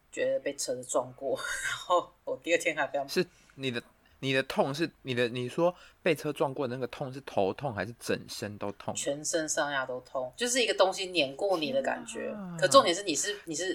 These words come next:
Speaker 1: 立体的，
Speaker 2: 天啊。
Speaker 1: <laughs> 你还不是真的被碾过，就是痛，它就是痛。所以我早上就，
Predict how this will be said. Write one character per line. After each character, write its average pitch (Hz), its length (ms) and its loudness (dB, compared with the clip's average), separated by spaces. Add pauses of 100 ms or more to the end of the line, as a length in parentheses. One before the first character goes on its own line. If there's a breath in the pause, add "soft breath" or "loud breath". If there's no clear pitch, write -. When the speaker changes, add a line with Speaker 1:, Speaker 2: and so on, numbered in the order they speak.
Speaker 1:
立 196 180 4
体 - 200 0
的， 127 180 -2
Speaker 2:
天 - 0 -
啊。 269 160 -6
Speaker 1:
<laughs> - 20 -8
你 226 60 6
还 - 120 -4
不 247 120 -4
是 220 140 -2
真 156 120 6
的 185 80 2
被 202 200 -2
碾 143 200 -4
过， 160 200 -8 (260 loud breath)
就 214 100 2
是 214 100 2
痛， 165 520 2
它 156 80 0
就 160 80 -2
是 160 60 -6
痛。 151 300 0 (280 loud breath)
所 208 140 2
以 - 20 4
我 185 80 6
早 165 180 10
上 185 120 6
就， 185 460 6